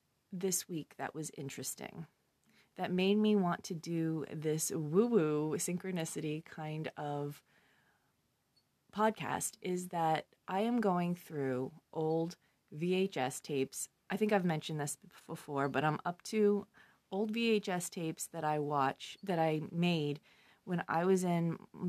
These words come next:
basically my last acting class, which was a camera class, and I was in it for many years. Um,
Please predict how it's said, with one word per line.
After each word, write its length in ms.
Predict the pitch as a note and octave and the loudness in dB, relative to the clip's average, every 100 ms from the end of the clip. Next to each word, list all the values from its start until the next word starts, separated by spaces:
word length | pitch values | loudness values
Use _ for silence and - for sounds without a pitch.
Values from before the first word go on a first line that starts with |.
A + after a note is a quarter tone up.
| E3 | -2
basically 480 | G3 C#4 F4 F4 G3+ | 0 0 -2 -2 0
my 200 | E3 D3+ | 2 2
last 400 | D3 D#3 D#3 - - | 2 2 -2 -8 -8
acting 420 | D#3+ - E3+ D3+ | -6 -6 -8 -8
class, 520 | - B2+ A#2+ C#3+ - | -4 -2 0 -2 -6
which 180 | D#3+ - | -8 -8
was 140 | D#3 | -6
a 60 | D#3+ | -8
camera 380 | - F#3+ G3 E3+ | -6 -2 0 -2
class, 540 | - C3 A2+ C3+ - | -4 -6 -4 -4 -8
and 140 | D#3 D3+ | -6 -4
I 100 | C#3+ | -2
was 180 | D3 D3+ | -4 -4
in 120 | D3 | -4
it 160 | D3 _ | -6 _
for 120 | - | -10
many 540 | E3+ E3+ E3 C#3 C#3+ C#3 | -6 -4 -2 -2 -4 -4
years. 440 | C3 F#2 - - - _ _ - - - - | -2 -4 -6 -12 -16 _ _ -20 -20 -18 -8
Um, 300 | D#3 D3+ | -2 -2